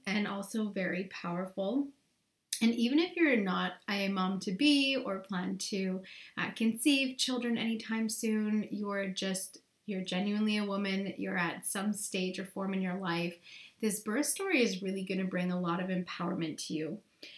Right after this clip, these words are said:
And this is such a testament to the power of our intuition and how we're just so quick to judge it. I was reflecting on this last night, and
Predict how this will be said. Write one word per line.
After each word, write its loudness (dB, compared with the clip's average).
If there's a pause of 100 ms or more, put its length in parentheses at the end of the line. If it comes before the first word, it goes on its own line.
(200)
And 4 (160)
this 2 (180)
is 4
such 0 (220)
a 0
testament -2 (320)
to 2
the -2
power -2
of -2
our -4
intuition -2 (460)
and 2
how 2
we're 2
just 4
so 2
quick -4
to -2
judge 0
it. -8 (400)
I 0
was 2
reflecting 0
on 4
this 2
last 0
night, 0 (880)
and 2